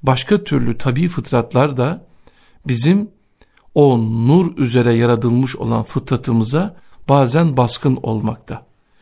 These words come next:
Kişi ahlak-ı rezileden, yani kötü ahlaktan, ahlak-ı zemimeden, Allah ve Resulünün zem ettiği,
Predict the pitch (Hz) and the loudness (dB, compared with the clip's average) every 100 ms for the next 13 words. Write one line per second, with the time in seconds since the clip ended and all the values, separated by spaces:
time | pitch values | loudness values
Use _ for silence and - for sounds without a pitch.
0 | _ _ _ - - 143 196 226 247 _ | _ _ _ -8 -2 2 2 2 -2 _
1 | _ _ _ - 131 139 185 185 147 135 | _ _ _ -2 0 2 0 0 0 2
2 | 123 123 120 117 127 170 202 _ _ _ | 0 2 0 2 2 0 -2 _ _ _
3 | _ _ _ - 131 127 120 - - - | _ _ _ -2 2 2 0 -4 -6 0
4 | - 131 120 117 107 - 131 180 - _ | 0 0 -2 -6 -6 -6 -4 -4 -10 _
5 | _ _ _ _ - 139 139 196 202 170 | _ _ _ _ -4 0 2 2 2 0
6 | 127 135 131 123 117 117 127 165 - _ | 2 2 2 2 0 0 -2 -6 -14 _
7 | _ - - _ 139 135 175 151 143 143 | _ -20 -20 _ 2 4 4 4 2 2
8 | 139 - 143 143 151 147 127 151 156 123 | 2 0 0 2 0 0 2 2 0 -6
9 | - - 113 110 - | -8 -10 -8 -8 -10